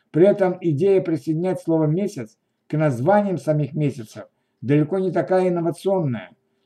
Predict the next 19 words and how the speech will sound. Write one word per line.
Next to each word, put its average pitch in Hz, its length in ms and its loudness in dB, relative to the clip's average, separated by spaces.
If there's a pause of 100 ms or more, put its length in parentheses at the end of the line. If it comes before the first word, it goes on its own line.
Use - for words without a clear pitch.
Скажем, 165 440 2
именно 175 280 0
так 180 240 -4
поступил 170 460 -2
финский 147 480 -6
язык, 117 300 -4 (420)
где 151 540 6
названия 165 580 2
всех 156 260 0
месяцев 175 420 0
будут 160 220 0
оканчиваться 165 640 -4
словом 165 480 0
«ку», 170 460 2 (360)
которое 185 360 4
так 156 220 -2
и 151 40 -8
переводится 175 580 2
«месяц». 143 600 -2